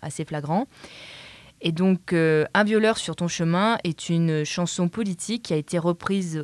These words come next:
dans de nombreux pays comme la Grèce, la France, l'Italie, et cetera.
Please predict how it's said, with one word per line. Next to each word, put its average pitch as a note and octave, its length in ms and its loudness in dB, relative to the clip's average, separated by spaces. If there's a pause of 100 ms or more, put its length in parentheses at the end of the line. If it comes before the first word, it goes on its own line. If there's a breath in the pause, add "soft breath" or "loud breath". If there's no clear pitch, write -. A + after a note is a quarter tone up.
(120)
dans D#3 180 -2
de D3+ 220 -2
nombreux F3 320 0
pays E3+ 460 -6
comme D#3 320 -2
la C#3 100 -6
Grèce, C3+ 380 -8
la C3+ 80 -10
France, C#3+ 440 -14
l'Italie, D3+ 400 -16
et D#3 140 -14
cetera. - 380 -14